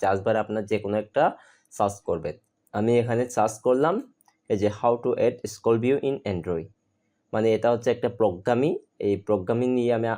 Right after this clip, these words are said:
আপনাদেরকে দেখাচ্ছি, কেননা আপনারা চাইলে এখানে সার্চ করতে পারেন যে এখানে how to earn, earning online, মানে make money related হোক, যে কোনো একটা সলভ, যেমন ধরো how to earn YouTube, যে কোনো একটা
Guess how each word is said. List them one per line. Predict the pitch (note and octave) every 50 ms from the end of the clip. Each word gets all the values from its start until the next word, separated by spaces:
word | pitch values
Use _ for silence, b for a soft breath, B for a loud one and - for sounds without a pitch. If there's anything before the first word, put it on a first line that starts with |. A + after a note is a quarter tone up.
| -
আপনাদেরকে | - - G#2 G2 F#2+ G#2 G2 - B2 G#2 A2
দেখাচ্ছি, | F#2+ G#2+ G#2+ G#2 - - - - F#3+ - - b b b b _
কেননা | C3 B2+ C3+ C#3 C#3 C3
আপনারা | A#2 B2 B2+ B2+ B2+
চাইলে | B2 A#2+ A#2+ A#2+ A#2
এখানে | A#2+ A#2+ A#2+ B2 B2 A#2+ A#2+ F2+ F#2 - - E2+ C#2+ - _ _ -
সার্চ | A2 G#2+ G#2 - - -
করতে | A2+ G2+ A2+ G#2
পারেন | A2 A2 A2 G#2+ G2
যে | G#2+ G2+ F#2+
এখানে | - A2 G2+ G2 G2 G2 F#2+ F#2 E2+ E2 - - -
how | - A2 G#2+ G#2 -
to | A2 G2+ F#2+ G2
earn, | G2 G2 G2 - F#2+
earning | G2 G2+ G#2 G#2+ G#2 G2+ - G#2 G#2+
online, | G#2+ G#2 G2+ G2 F#2 F#2+ F#2+ G2+ G#2 - _ _ _ _ _ _ _ _ _ -
মানে | G2 G#2 G#2 G2+
make | G2 G2+ G2+ G#2 - G#2+
money | G#2 G#2 G#2 G#2 G2+ G2 G2+
related | G2+ F#2+ G2 F#2+ F#2+ - G2 G2 G2+
হোক, | G2+ F#2 F#2+ F#2+ F#2 F2 F2
যে | G2 F#2 -
কোনো | F2+ F#2+ G2 F#2+
একটা | - - - G2 F#2+ F#2+ F#2 F2 - - - _ _ _ _ - -
সলভ, | - G2+ G2 G2+ F#2+ F#2
যেমন | G2 F#2 F#2+ G2 F#2+
ধরো | F#2+ F#2+ F#2+ F#2 F#2 G#2
how | A2+ G#2 G2+ G2+
to | G#2+ G#2 G2 F#2+
earn | F#2+ G2 G2 G2+ G2+ F#2+ F#2
YouTube, | F#2+ - - G2 G2 G2 F2+ - - - - - -
যে | A2+ A2 A2
কোনো | A2+ A2+ A#2+ A#2+
একটা | A2 -